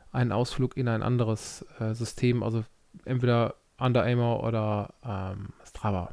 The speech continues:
machen und mal gucken, wie das da so läuft, ob's mir da besser gefällt und ob das von der Usability, das heißt,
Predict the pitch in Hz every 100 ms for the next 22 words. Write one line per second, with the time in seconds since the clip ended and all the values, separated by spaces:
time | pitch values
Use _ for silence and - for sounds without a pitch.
0 | - 123 - 117 123 117 123 - 117 117
1 | 117 113 120 113 107 101 90 107 - -
2 | 123 113 117 123 120 117 - 113 - -
3 | - - - 123 117 120 - 120 127 117
4 | 113 113 110 135 151 139 123 113 113 110